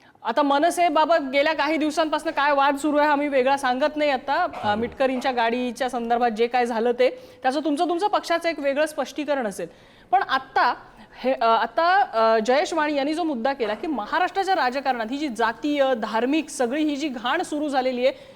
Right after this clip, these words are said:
ती कुणी सुरू केलेली आहे सगळ्यांना माहिती आहे, महाराष्ट्राच्या जनतेला माहिती आहे. मनसेचं बोट कुणाकडे आहे या सगळ्यामध्ये? हा महाराष्ट्राचा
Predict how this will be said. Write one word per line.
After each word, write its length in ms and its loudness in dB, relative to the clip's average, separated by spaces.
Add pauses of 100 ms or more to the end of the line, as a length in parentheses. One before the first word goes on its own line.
(140)
ती 40 -6
कुणी 300 2
सुरू 220 2
केलेली 340 -2
आहे 100 -4
सगळ्यांना 380 0
माहिती 300 -2
आहे, 80 -4
महाराष्ट्राच्या 480 -4
जनतेला 380 -4
माहिती 320 -4
आहे. 140 -12 (320)
मनसेचं 420 2
बोट 120 2
कुणाकडे 420 -2
आहे 80 -4
या 100 0
सगळ्यामध्ये? 500 -2 (400)
हा 80 2
महाराष्ट्राचा 680 2